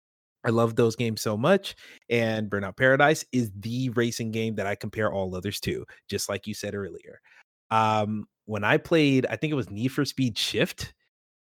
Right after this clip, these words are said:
'cause I was like, "Oh, another racing game for me. Hey, this is gonna be great."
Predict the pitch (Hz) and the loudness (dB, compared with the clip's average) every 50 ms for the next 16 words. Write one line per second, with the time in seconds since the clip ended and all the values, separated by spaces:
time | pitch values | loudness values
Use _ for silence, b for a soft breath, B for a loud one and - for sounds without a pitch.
0 | _ - - 117 107 113 110 110 104 113 104 - - 202 214 143 117 113 135 180 | _ -6 -4 0 2 2 2 2 2 -2 -2 2 4 6 6 6 6 4 4 4
1 | 208 165 156 180 226 - 156 131 113 113 113 110 - 123 117 120 143 180 233 247 | 4 4 4 2 2 0 0 0 0 0 -2 -2 -2 -2 -2 -2 -2 0 2 2
2 | 175 123 139 196 214 151 135 123 117 120 113 - 180 233 208 131 - | 2 2 2 0 0 0 0 0 0 0 2 4 6 6 6 4 2